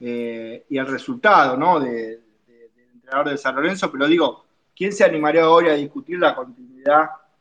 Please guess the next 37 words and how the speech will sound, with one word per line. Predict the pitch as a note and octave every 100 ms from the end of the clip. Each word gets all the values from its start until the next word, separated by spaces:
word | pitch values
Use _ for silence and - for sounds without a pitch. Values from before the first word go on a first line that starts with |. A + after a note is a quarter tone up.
| _ _ _ _
eh, | A#2 A#2 A2 _ _ _ _ A#2+
de |
Rubén | A#2+ C3 C#3+
Darío | C3 B2+
Insúa? | A#2+ - C#3 B2
No | D3
creo | D3 C#3+
que | C#3
ninguno | C#3 C#3 E3 D#3+
de | C#3+
los | C3 B2
de |
las | B2+ C3 -
cinco | E3+ D#3 D#3
listas | F#3 F3+ G#3+ G3+
que | - C3+
finalmente | C3+ C3 C#3+ D#3+ D3+ C#3+ - _ _ _ _ _ -
vamos | D#3 D#3+ D#3
a | D3
repasar, | D3 D3 C#3+ G3 F3+
bueno, | D#3+ C#3 A#2 _ _ _
Moretti, | C#3 E3+ E3 E3
Coromi, | D#3+ D#3 F3 E3
Zaponare, | D3+ D#3 D3+ D#3 F#3+ G3 F#3+
Mastro | D#3 C3+ - D3+
Constantino, | E3 D#3 E3+ G3+ D#3+
Francis | - E3+ E3+ E3 D3+
Mera, | D#3+ F#3 F3+ F#3 - _ _ _
Ronzoni | - D#3 D3+ G3 F#3 E3
y |
Noval. | D3+ D#3+ B2 - - _ _ _ _ _ _ _
Estos | C#3+ C#3 D3+
ya | F3 D#3
son | F3 D3
datos | D#3+ D#3 D#3+ D3+
informativos | C#3 C3+ D3 D3 D3 F#3+ G#3 F#3+ -
y | E3+ F#3+